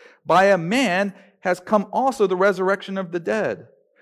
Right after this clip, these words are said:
For as in Adam all die, so also in Christ shall all be made alive." If we are willing to take what Adam has offered us as the truth, then why will we not conceive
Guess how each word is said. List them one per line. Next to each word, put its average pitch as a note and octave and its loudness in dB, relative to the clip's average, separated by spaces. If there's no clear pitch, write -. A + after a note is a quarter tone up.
For G#3+ 8
as G3 6
in F#3+ 0
Adam A3 0
all G#3 2
die, F#3+ 4
so F#3+ 0
also G3+ -4
in E3 -10
Christ F#3 -2
shall F#3 2
all F3+ 2
be E3 -10
made D3+ -4
alive." D3+ -4
If A3 6
we B3 2
are A3+ 8
willing A#3 4
to G#3 -10
take F3+ 0
what F#3 2
Adam A#3 0
has F#3+ -4
offered F#3 -2
us - -18
as E3+ 2
the F3 -2
truth, A3 -6
then F3+ -2
why A3+ -4
will A#3 -10
we A3 -4
not G3+ -6
conceive E3+ -10